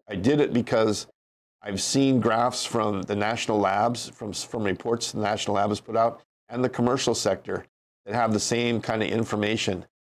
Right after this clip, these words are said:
And I didn't want to do a copyright violation, so I just basically redrew this.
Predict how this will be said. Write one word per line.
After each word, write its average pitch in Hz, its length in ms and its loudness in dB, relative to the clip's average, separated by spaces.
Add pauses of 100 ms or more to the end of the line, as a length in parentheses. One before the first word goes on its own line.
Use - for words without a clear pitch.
(200)
And 98 100 -8
I 101 60 2
didn't 113 240 2
want 117 160 2
to 107 80 2
do 107 140 4
a 87 40 -2
copyright 101 500 2
violation, 92 520 0
so - 180 0
I 101 60 2
just - 260 -2
basically 113 380 0
redrew 98 600 2
this. 90 340 -2